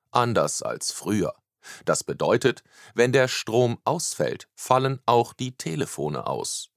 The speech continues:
Und in einer Krise oder Katastrophe, so Artuk, ist das Wichtigste erstmal nicht Strom, sondern Kommunikation.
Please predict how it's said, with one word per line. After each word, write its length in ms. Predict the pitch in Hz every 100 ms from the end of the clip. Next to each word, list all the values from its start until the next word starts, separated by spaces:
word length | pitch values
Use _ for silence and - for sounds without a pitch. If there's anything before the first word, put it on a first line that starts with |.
| _
Und 380 | 101 143 180 - _ _ - - -
in 160 | 170
einer 240 | 160 160 160
Krise 560 | - - 190 101 76
oder 220 | - - -
Katastrophe, 920 | - 60 - - 110 143 - 71 - _ -
so 260 | 71 -
Artuk, 560 | - 90 - 98 98 - -
ist 320 | 104 - - _ _ _ -
das 320 | 143 - 120
Wichtigste 540 | 175 - 123 - -
erstmal 500 | 123 120 131 117 113
nicht 260 | 101 90 -
Strom, 560 | - - 95 101 120 -
sondern 580 | 107 123 131 147 156 165
Kommunikation. 1160 | - 90 90 92 - 117 - - - 151 78